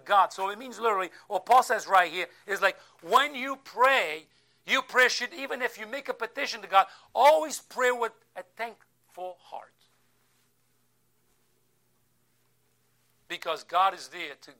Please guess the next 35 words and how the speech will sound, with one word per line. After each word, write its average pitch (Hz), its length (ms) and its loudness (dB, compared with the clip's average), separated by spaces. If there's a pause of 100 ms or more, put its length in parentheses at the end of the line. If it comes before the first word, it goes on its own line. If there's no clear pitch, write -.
do 156 160 -20
the 143 120 -20
impossible. 147 580 -10 (1120)
Let 170 220 2
your 180 100 -8
request, 170 420 -6 (180)
request 160 340 -10
be 151 140 -18
known, 147 200 -14 (120)
be 151 100 -14
known 147 200 -12
to 143 40 -20
God. 139 160 -10 (240)
Immediately 175 540 -4
present, 165 360 -10 (280)
present 185 440 -6
your 170 200 -6 (200)
request 175 400 -6
before 165 300 -10
God 170 240 0 (100)
in 165 140 -14
His 156 140 -10
presence. 185 560 0
And 170 100 -10
also, 175 380 -2 (280)
we 165 120 -14
come 185 320 0
before 175 400 -8 (240)
God, 170 340 6 (260)
uh, 151 260 4 (120)
with 160 220 -8
a 147 160 -4
spirit - 640 -6
of 165 140 -12 (120)
thanksgiving. 175 680 -8